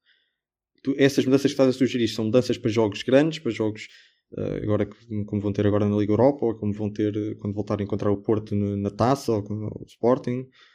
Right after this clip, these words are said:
ou são mudanças pa-, pa-, pa-, para os jogos com o Passos de Ferreira?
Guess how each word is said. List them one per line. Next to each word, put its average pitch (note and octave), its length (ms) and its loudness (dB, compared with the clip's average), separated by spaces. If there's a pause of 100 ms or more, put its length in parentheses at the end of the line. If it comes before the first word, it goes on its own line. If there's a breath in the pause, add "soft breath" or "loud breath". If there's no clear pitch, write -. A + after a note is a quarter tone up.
(180 soft breath)
ou A2+ 200 6
são A#2 260 4
mudanças A#2 800 2
pa-, G#2+ 160 -6
pa-, G#2+ 160 0
pa-, G#2+ 200 -4
para G#2+ 200 -6
os G#2+ 100 -4
jogos G#2 200 -2
com G#2 120 -8
o - 20 -16
Passos A2+ 220 0
de - 80 -16
Ferreira? G2 280 -6